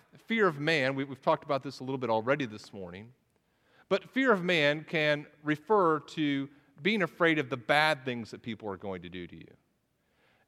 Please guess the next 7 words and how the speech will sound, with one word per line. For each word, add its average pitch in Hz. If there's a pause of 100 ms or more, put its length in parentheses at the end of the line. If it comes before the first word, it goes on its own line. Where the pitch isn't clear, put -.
(240)
You're 135
at 131
school 113
and 127
you're 123
talking 156
about 127